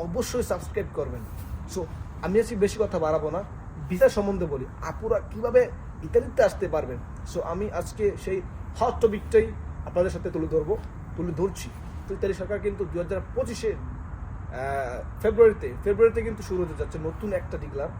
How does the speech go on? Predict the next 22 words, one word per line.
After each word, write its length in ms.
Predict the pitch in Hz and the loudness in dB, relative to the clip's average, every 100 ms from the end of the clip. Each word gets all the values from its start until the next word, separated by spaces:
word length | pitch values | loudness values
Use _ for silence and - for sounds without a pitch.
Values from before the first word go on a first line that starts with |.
| - - - | -10 -10 -8
So, 60 | 156 - - - | -6 -6 -10 -8
ইচ্ছা 280 | 233 - 254 | -6 0 4
করলে 200 | 247 233 | 6 6
কিন্তু 300 | 233 220 226 - - - | 2 -4 -6 -6 -8 -6
সেই 180 | 202 214 - 147 | -4 -4 -6 -6
ডিক্লারের 440 | 170 220 208 220 | -4 4 6 6
মাধ্যমে 360 | 214 180 180 175 | 2 2 0 -4
আপনি 300 | 156 175 165 | -4 -6 -6
ইতালি 220 | 165 170 | -2 -2
আসতে 220 | 151 - - | -2 -4 -8
পারেন। 400 | - - 160 - - - - - - | -8 -10 -10 -10 -10 -12 -12 -12 -6
বর্তমান 360 | 151 160 - 208 | 0 0 0 0
ইতালিতে 300 | 202 196 196 | 0 0 0
কিন্তু 260 | 202 190 185 - - | -2 -4 -6 -6 -8
তিন 120 | 240 269 | -8 -2
ক্যাটাগরিতে 600 | 247 233 226 208 202 190 | -2 0 2 2 0 -2
ভিসা 240 | 151 - | -4 -4
প্রদান 240 | 165 160 160 | -2 -2 -2
করা 140 | 151 131 | -4 -4
হয়, 220 | 113 120 - - - - - | -6 -10 -10 -10 -12 -12 -4
যেমন 280 | 165 180 175 | 0 0 -2
স্পন্সর, 600 | 143 - 196 202 - 220 | -6 -2 0 0 -2 -4